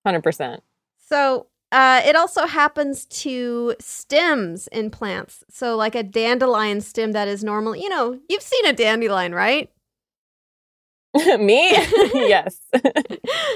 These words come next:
Speaker 2: Uh, I don't know, 'cause, 'cause, uh, you live in L A, and I, I, I'm not sure.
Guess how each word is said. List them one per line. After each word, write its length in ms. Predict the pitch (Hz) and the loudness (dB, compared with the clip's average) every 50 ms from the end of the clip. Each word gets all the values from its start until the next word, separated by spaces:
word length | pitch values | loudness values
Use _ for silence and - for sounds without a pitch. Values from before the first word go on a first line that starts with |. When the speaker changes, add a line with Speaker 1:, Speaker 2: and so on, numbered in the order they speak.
| 370 - - | -6 -6 -4
Speaker 2:
Uh, 360 | 240 233 220 214 202 196 - | 0 0 2 2 2 2 2
I 100 | - 277 | 2 4
don't 140 | 320 359 370 | 4 4 4
know, 120 | 403 381 | 4 6
'cause, 440 | - 466 466 440 403 381 359 330 294 | 6 6 6 6 4 2 0 -2 -2
'cause, 240 | 285 247 240 220 240 | -4 -4 -4 -4 -4
uh, 440 | 240 226 226 220 214 214 208 202 202 208 | -2 0 2 2 2 0 0 -2 -2 -2
you 120 | 226 240 | 0 0
live 120 | 254 247 | 0 0
in 80 | 262 262 | 0 0
L 180 | 277 285 285 285 | 0 0 0 0
A, 300 | 285 262 202 180 180 180 | 0 0 0 -2 -2 -6
and 160 | 175 175 180 | -6 -8 -8
I, 200 | 185 180 185 185 | -8 -8 -8 -10
I, 360 | - - - 104 - - - - - | -10 -12 -14 -16 -16 -16 -18 -14 -12
I'm 100 | 208 202 | -10 -8
not 220 | 196 196 196 196 | -8 -8 -8 -10
sure. 260 | - 240 202 180 180 | -10 -10 -10 -10 -12